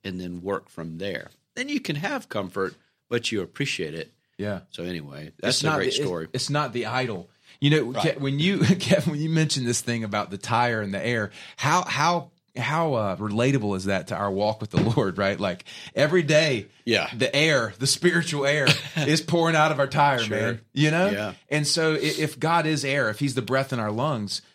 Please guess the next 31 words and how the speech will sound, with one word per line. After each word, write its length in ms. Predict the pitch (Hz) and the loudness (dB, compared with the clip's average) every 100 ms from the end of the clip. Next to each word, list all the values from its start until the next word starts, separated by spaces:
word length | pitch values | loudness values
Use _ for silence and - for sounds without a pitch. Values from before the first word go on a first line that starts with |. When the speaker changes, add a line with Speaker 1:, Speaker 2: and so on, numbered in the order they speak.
| _ | _
Speaker 2:
then 160 | 139 135 | 0 2
the 60 | 123 | 2
first 280 | 165 170 | 2 0
thing 120 | - 139 | 0 -2
Speaker 1:
Mm-hmm. 60 | |
Speaker 2:
we 60 | 135 | -2
need 120 | 127 | -2
to 60 | 120 | 0
do 140 | 147 | 0
today 280 | 131 117 113 | 2 0 0
is, 100 | 104 | -4
eh, 200 | - - - | -8 -8 -4
you 80 | 135 | -4
know, 60 | 107 | -4
is 80 | |
pump 300 | - 147 151 | -2 0 2
that 220 | 135 117 - | 0 -2 -4
thing 220 | 101 104 | -4 0
up. 240 | 151 - | -2 -2
We 120 | 120 | -4
have 100 | 120 | -4
to 80 | 120 | -2
get 200 | 110 101 | -2 0
back 300 | 117 117 147 | 0 0 0
into 360 | 131 110 107 107 | -4 -2 -2 -2
it, 80 | 80 | -4
Speaker 1:
Yeah. 80 | 73 - - | -10 -16 -6
Speaker 2:
keep 440 | - 175 196 - | 2 4 4 -2
the 160 | 123 131 | -4 -2
vessel 460 | 113 143 - 139 117 | 2 0 0 -2 -4
full 580 | - 160 135 107 127 | -2 0 0 -2 -6